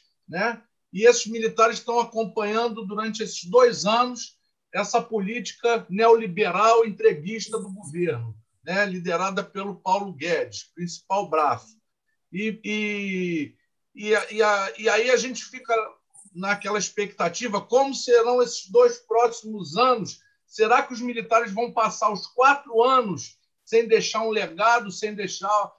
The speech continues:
nada, né? De, é, fazendo vista grossa pra, pra entrega do Brasil? Aí vem a pergunta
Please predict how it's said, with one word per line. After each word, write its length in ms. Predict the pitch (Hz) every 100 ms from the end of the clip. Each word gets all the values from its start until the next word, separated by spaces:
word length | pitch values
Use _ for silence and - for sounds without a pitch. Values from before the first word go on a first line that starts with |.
| _ _
nada, 640 | 170 214 240 208 180 131 _ _ _
né? 340 | 175 220 214 _ -
De, 140 | 151
é, 360 | 160 202 175 160
fazendo 500 | - 190 175 226 208
vista 380 | 185 208 - 185
grossa 420 | 170 208 220 220
pra, 300 | - 202 185
pra 260 | - 196
entrega 460 | 190 165 180 196 185
do 140 | 175
Brasil? 600 | 170 165 160 208 220 - _
Aí 160 | - 220
vem 200 | 185 240
a 80 | 233
pergunta 880 | 233 220 175 208 247 240 240 233